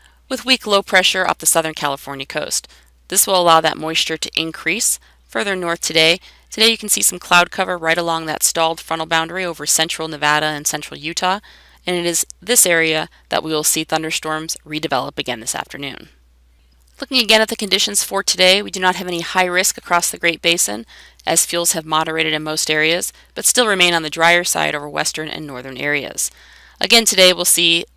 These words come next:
most of the moisture right along that stalled frontal boundary across central Nevada and Utah. You can see from the image on the left where we are expecting those isolated showers and thunderstorms, with the greatest coverage over parts of the Uinta Mountains and Uinta Basin and parts of eastern Utah.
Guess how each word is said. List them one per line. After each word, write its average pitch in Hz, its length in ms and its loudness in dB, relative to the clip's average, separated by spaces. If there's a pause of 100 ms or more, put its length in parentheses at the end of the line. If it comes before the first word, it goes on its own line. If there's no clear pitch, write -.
(120)
most 180 260 -2
of 165 60 -6
the 170 60 -4
moisture 160 380 -2
right 160 180 4
along 151 240 0
that 143 180 -6
stalled 147 360 0
frontal 190 280 0
boundary 143 480 -4 (260)
across 151 260 2
central 147 360 -2
Nevada 131 320 -4
and 139 140 -10
Utah. - 360 -6 (800)
You - 80 -8
can 214 80 -6
see 180 160 2
from 175 140 -6
the 170 80 -4
image 170 280 -2
on 160 100 0
the 156 60 -6
left 156 340 2
where 160 120 -6
we 160 100 0
are 156 140 6
expecting - 440 -2
those 151 280 -8
isolated 156 500 2
showers 151 340 0
and 143 120 -10
thunderstorms, 165 680 -4 (280)
with - 100 -8
the - 80 0
greatest 190 320 6
coverage 170 500 0 (300)
over 165 180 -4
parts 170 300 0
of 160 100 -4
the 156 80 -6
Uinta 160 380 -4
Mountains 160 380 -2
and 165 100 -10
Uinta 156 260 -6
Basin 156 540 -2 (240)
and 160 100 -12
parts - 240 -6
of 151 140 -10
eastern 135 320 -8
Utah. 143 360 -6